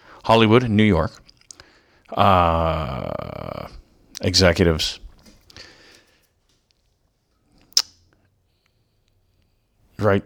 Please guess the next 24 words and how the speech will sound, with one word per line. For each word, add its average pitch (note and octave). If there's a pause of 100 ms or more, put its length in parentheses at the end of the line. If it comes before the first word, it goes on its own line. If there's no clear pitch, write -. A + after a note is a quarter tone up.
Studio A#2+
execs, G2
presidents, G2
directors, F2+
producers, E2+
th-, F#2
they G2
have F2+
connections. -
They F#2
live F#2
there. D2
That's F#2
their F#2
business. - (840)
Okay? A#2+ (560)
They, G2
when G2
they're F#2+
not F#2+
working, B2+
they're F#2+
out A2 (1200)
consorting C3+